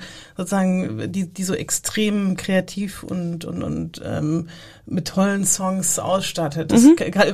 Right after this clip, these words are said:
Speaker 1: weiß ich nicht, ob das wirklich so ist, aber das kann ich mir manchmal vorstellen, weil eigentlich kennt, ich glaube, es kennt jeder Mensch, jeder erwachsene Mensch kennt eine depressive Verstimmung und, äh,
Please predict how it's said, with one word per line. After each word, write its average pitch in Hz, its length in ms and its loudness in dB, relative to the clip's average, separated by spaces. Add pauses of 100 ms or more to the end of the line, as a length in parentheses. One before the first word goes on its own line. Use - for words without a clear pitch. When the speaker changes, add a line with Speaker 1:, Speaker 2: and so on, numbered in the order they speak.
Speaker 1:
weiß 214 300 6
ich 214 60 10
nicht, 208 100 10
ob 196 60 0
das 185 140 4
wirklich 208 240 2
so 220 80 4
ist, 226 140 6
aber 185 120 6
das 175 100 0
kann 196 80 4
ich 190 60 4
mir 196 80 2
manchmal 196 240 4
vorstellen, 214 320 2
weil 185 80 4
eigentlich 247 300 4
kennt, 226 200 0 (280)
ich - 40 -20
glaube, 196 160 6
es 196 80 0
kennt 190 220 0
jeder 196 240 2
Mensch, 185 500 -2
jeder 196 140 -4
erwachsene 175 400 -2
Mensch 185 200 -2
kennt 185 320 -4
eine 185 140 -4
depressive 180 560 -2
Verstimmung 165 720 -2
und, 170 460 -4
äh, 170 180 -2